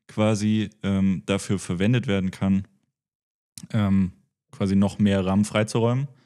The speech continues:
ähm, weil die S-S-D-Geschwindigkeit mittlerweile so hoch ist.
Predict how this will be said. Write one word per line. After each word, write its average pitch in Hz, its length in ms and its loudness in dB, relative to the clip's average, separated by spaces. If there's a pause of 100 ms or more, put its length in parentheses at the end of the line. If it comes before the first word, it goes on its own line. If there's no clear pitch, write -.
(460)
ähm, 98 340 2
weil 98 140 2
die 104 100 2
S-S-D-Geschwindigkeit 98 1080 -2
mittlerweile 90 400 0
so 92 140 -2 (100)
hoch 98 280 0
ist. - 320 -8